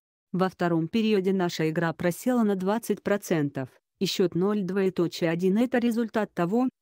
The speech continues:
что наши нападающие попали в глухую оборону соперника, отметил эксперт. Крикунов отметил, что лучшим вариантом для сборной России была бы встреча за третье место с канадцами, несмотря на то,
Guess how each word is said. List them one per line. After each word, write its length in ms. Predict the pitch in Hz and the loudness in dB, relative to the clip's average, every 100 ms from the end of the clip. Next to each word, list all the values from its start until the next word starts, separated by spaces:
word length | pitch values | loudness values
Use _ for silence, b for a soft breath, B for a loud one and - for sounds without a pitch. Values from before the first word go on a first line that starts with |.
| - | -16
что 240 | - 208 | -2 2
наши 300 | 202 190 - | 4 2 2
нападающие 800 | 190 165 190 170 160 165 - 170 | 0 2 0 2 0 0 -2 -2
попали 460 | 165 254 269 247 214 | 0 -2 0 0 0
в 100 | 180 | 0
глухую 460 | 165 165 - 185 | -2 -2 0 0
оборону 420 | 160 165 190 196 190 | 0 0 0 0 0
соперника, 800 | 180 170 180 151 151 - 143 139 _ | -2 0 0 0 -4 -6 -10 -10 _
отметил 560 | 196 202 196 185 180 180 | -4 0 0 0 0 -2
эксперт. 540 | - - 175 151 - _ _ _ _ _ _ - | -4 -2 -2 -2 -8 _ _ _ _ _ _ -8
Крикунов 560 | 185 175 185 180 160 - | -2 0 2 2 0 -2
отметил, 600 | 170 226 294 - 165 143 _ - | -2 2 2 2 -6 -6 _ -14
что 240 | - 202 | -2 0
лучшим 340 | 202 202 170 156 | 0 0 -2 -2
вариантом 580 | 160 185 254 247 214 | 0 0 0 0 0
для 140 | 180 196 | 0 -2
сборной 480 | 180 180 175 170 170 | -2 -2 0 0 0
России 460 | 190 - - 269 | -2 -2 -2 0
была 260 | 240 233 196 | 2 2 2
бы 120 | 190 | 0
встреча 460 | - - 220 202 170 | -4 0 0 0 0
за 140 | 180 | -2
третье 400 | - 208 208 170 | 0 0 0 0
место 360 | 165 160 - 156 | 0 -2 -4 -8
с 100 | - | -4
канадцами, 720 | 180 170 143 - 147 139 135 _ - | 0 0 -2 -6 -10 -8 -10 _ -4
несмотря 600 | 190 185 214 202 214 214 | -2 0 0 0 0 0
на 140 | 220 | 0
то, 340 | - 190 147 | 0 0 0